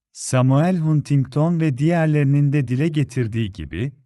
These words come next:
gelişmekte olan dünyadaki kökten dincilik,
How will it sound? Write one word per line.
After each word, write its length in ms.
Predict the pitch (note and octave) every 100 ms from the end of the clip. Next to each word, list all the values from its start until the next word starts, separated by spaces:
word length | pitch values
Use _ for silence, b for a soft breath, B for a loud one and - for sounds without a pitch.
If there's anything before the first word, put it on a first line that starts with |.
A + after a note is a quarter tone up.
| _
gelişmekte 680 | - A#2+ A#2+ - B2 A#2+ -
olan 420 | F3+ D#3+ D#3 D3+
dünyadaki 680 | C3+ C3+ C3 B2+ A#2+ B2+ F3+
kökten 580 | - C#3+ B2+ C3+ C3+ B2
dincilik, 640 | G2 E2 D2 D2+ A#2+ -